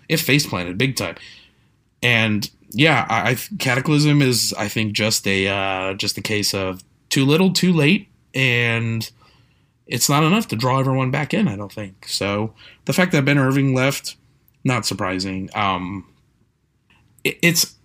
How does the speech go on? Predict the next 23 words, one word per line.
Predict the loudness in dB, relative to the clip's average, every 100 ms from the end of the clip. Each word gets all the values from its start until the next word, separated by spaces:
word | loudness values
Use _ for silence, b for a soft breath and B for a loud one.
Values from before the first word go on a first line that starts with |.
| _
if | 0 0 2
I | 4 6
were | 6 6 6 4
in | 4
his | 4 4
shoes, | 4 4 2 0 -4 -6 -8 _ _ _ _ _
I | 0
would | 0 2
not | 0
have | -2 -2
done | -4
any | -6 -8
different. | -10 -10 -14 -16
I | -6 -4
would | -2 -4
be | -4 -4
like, | -2 -4
"Holy | -2 -2
shit, | -2 -4
this | -2 -4
game | -6 -6 -6 -6
is | -10
tanking. | -6 -4 -4 -4 -2 -2 -2